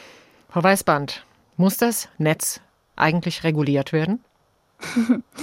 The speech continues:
Speaker 2: Ja, wie jeder einzelne Teil unseres Zusammenlebens reguliert werden muss. Wird es ja auch.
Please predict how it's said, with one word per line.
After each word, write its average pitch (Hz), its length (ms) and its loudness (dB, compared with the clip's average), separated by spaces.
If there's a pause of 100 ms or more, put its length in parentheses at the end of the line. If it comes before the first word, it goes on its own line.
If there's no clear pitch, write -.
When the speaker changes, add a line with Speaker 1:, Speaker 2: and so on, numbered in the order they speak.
(260)
Speaker 2:
Ja, 196 600 4
wie 196 300 2
jeder 208 480 4
einzelne 196 360 0
Teil 196 300 4
unseres 180 360 -2
Zusammenlebens 180 760 0
reguliert 170 440 -4
werden 156 220 -4
muss. - 260 -6
Wird 220 160 6
es - 140 0
ja 180 120 2
auch. - 280 -8